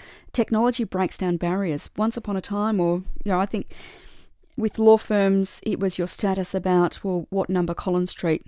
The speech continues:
are you? Um, how big's the firm? How many partners? And we're now seeing even those large law firms are, are going to different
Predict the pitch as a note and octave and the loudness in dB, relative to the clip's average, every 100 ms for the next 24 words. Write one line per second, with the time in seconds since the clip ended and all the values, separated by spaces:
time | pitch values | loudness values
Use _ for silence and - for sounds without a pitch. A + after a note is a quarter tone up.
0 | - - - E3+ E3 D#3 D#3 - - - | -14 -12 -2 2 4 2 -2 -6 -14 -20
1 | - - F3+ F3 E3+ F#3 F3+ E3+ - F3 | -16 0 4 4 4 2 2 0 -2 -2
2 | F3+ E3 E3+ F3 E3+ E3 F#3+ F#3+ F3+ D#3 | 2 2 2 0 0 -2 -2 -2 -4 -4
3 | - - - - - G#3 G#3 G3+ G3+ A3+ | -6 -12 -20 -20 -6 0 4 4 4 4
4 | B3 - G3 F#3 A3+ F#3+ F#3 F3 - E3+ | 2 0 0 2 0 2 2 0 0 0
5 | E3+ F3 A#3 D4 A3 F3 - E3+ E3 F3+ | 2 2 2 0 2 0 0 -2 0 -2
6 | - - F#3+ F#3 F#3 F#3+ - _ - G3 | -4 2 6 8 8 6 2 _ -4 -2
7 | G3+ G3+ G3 F#3+ G3+ - F#3 - - | 2 0 0 -4 -8 -4 -4 -4 -10